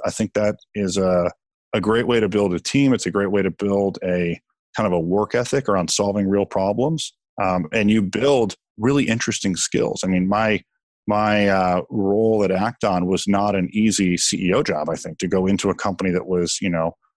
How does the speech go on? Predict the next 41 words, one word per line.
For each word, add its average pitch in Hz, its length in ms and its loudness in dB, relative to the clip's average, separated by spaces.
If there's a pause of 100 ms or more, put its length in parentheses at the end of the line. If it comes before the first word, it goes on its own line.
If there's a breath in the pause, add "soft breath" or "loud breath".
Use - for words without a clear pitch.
(120)
needing 110 380 2
to 101 160 -2
really 95 260 2
change 101 340 0
aspects 95 420 -2
of 92 100 -2
its 87 120 -4
business 120 400 -2
model. 82 380 -4 (380)
But 104 100 -2
I 117 80 -2
learned 143 300 2
a 90 160 -6
ton. - 440 -4 (200)
I 101 60 -2
probably 147 320 0
learned 107 200 2
a 92 60 2
lot 95 260 0
more 113 300 2
than 92 140 0
if 87 100 -4
you 104 80 -2
went 101 120 -8 (100)
to 95 60 -6
something 95 360 -2
where 98 120 2
it's 90 120 -2
like, 110 180 -2
"Yeah, 139 260 2
you 98 120 0
know, 98 80 2
all 110 200 2
the 117 100 0
dials 104 440 0
are 95 100 2
at 90 140 -4
ten 127 280 0
and 95 100 2
this 101 160 -2
thing's, 92 420 -2